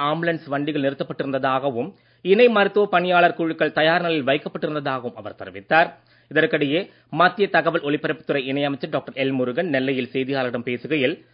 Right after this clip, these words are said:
தமிழகத்தில் உள்ள திமுக அரசு வான் சாகச நிகழ்ச்சியை சரியாக நடத்துவதில் விமானப்படையுடன் ஒருங்கிணைப்பாக செயல்படவில்லை என்றார். தமிழகத்தில் போதைப் பொருள் நடமாட்டம் அதிகரித்திருப்பதற்கு திமுக அரசுதான் காரணம் என்றும் அவர் குற்றம் சாட்டினார்.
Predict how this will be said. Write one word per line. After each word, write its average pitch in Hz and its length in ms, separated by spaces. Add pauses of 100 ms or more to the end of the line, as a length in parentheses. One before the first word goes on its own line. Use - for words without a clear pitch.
(300)
தமிழகத்தில் 233 540
உள்ள 202 220
திமுக 180 400
அரசு 156 480
வான் 151 300
சாகச 165 340
நிகழ்ச்சியை 135 480
சரியாக 139 440
நடத்துவதில் 120 580 (380)
விமானப்படையுடன் 175 800
ஒருங்கிணைப்பாக 156 640
செயல்படவில்லை 143 600
என்றார். 104 400 (420)
தமிழகத்தில் 160 600
போதைப் 151 340
பொருள் 151 160
நடமாட்டம் 143 540
அதிகரித்திருப்பதற்கு 135 960
திமுக 143 340
அரசுதான் 127 640
காரணம் 131 420
என்றும் 107 320
அவர் 98 180
குற்றம் 98 320
சாட்டினார். 117 480